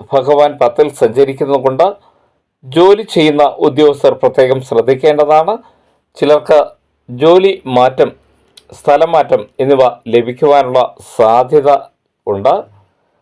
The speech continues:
അതുപോലെ ജനുവരി പത്തൊമ്പതിന് ധനു രാശിയിലേക്ക് പ്രവേശിക്കുന്ന ശുക്ര ഭഗവാന്റെ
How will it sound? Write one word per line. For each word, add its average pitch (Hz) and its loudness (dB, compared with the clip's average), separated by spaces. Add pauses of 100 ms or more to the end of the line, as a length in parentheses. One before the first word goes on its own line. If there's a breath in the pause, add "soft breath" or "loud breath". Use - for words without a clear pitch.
(540)
അതുപോലെ 151 2 (540)
ജനുവരി 180 2 (160)
പത്തൊമ്പതിന് 143 0 (300)
ധനു 147 2 (280)
രാശിയിലേക്ക് 135 0 (300)
പ്രവേശിക്കുന്ന 135 -2 (440)
ശുക്ര 123 -4 (240)
ഭഗവാന്റെ 117 2